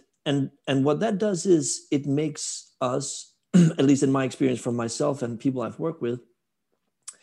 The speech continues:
tend to try to wage war against or battle with or struggle against any, like, inconvenient or negative or, uh,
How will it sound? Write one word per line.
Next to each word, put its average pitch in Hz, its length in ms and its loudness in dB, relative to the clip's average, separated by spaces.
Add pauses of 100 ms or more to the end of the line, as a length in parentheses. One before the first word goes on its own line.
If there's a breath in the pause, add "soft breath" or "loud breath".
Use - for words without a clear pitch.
(340 soft breath)
tend 196 400 0
to 170 200 -2
try 160 500 -2
to 143 380 -2 (720)
wage 143 340 4
war 139 340 2
against 113 560 -4 (140)
or 123 100 -2
battle 135 480 -2
with 113 300 0
or 120 100 -8
struggle 147 440 -2
against 110 640 -6
any, 139 440 4 (880 soft breath)
like, 139 440 -4
inconvenient 139 760 4
or 135 160 -2
negative 123 640 0
or, 107 520 -4 (260)
uh, 110 480 -10